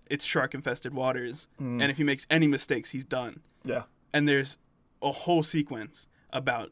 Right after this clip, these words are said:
Speaker 1: the sharks just eating everyone.
Speaker 2: Yeah.
Speaker 1: Everyone that's there.
Speaker 2: But they're tight.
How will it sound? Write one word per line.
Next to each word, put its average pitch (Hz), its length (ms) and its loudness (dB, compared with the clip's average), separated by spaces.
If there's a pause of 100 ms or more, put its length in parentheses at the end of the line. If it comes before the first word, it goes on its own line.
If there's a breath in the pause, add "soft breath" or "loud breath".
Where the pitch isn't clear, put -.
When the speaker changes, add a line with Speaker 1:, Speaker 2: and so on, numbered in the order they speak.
Speaker 1:
the 123 80 -10
sharks 120 360 0
just - 220 -8
eating 151 240 -4
everyone. 113 400 -10 (160)
Speaker 2:
Yeah. 110 240 0 (240)
Speaker 1:
Everyone 143 480 8
that's 113 200 -10
there. 107 300 -8 (260 soft breath)
Speaker 2:
But 127 100 2
they're 127 120 6
tight. 123 320 2